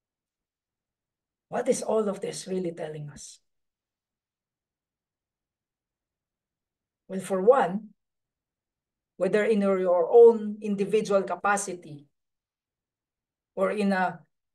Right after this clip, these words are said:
more corporate capacity, for all the kingdoms of the world, so to speak,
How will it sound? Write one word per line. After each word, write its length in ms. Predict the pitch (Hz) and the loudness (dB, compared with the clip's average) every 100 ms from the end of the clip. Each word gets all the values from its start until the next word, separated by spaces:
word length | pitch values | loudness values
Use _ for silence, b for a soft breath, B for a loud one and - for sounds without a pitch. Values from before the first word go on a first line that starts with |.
| _ | _
more 260 | 175 233 220 | 4 4 6
corporate 640 | 220 233 226 196 175 - _ _ _ _ | 8 6 6 0 -2 -4 _ _ _ _
capacity, 640 | 180 180 170 - - 156 156 _ _ _ _ - _ _ - _ _ _ _ _ _ _ _ _ - | -12 -10 -10 -12 -16 -20 -20 _ _ _ _ -20 _ _ -20 _ _ _ _ _ _ _ _ _ -4
for 100 | 220 | 6
all 240 | 262 269 | 8 10
the 80 | 233 | 6
kingdoms 500 | 226 247 208 202 196 | 4 2 2 0 -2
of 140 | 190 | -8
the 80 | - | -6
world, 320 | 180 175 151 - _ _ | 0 0 0 -6 _ _
so 240 | - 190 | -12 -10
to 100 | 185 | -10
speak, 360 | - - - | -12 -14 -18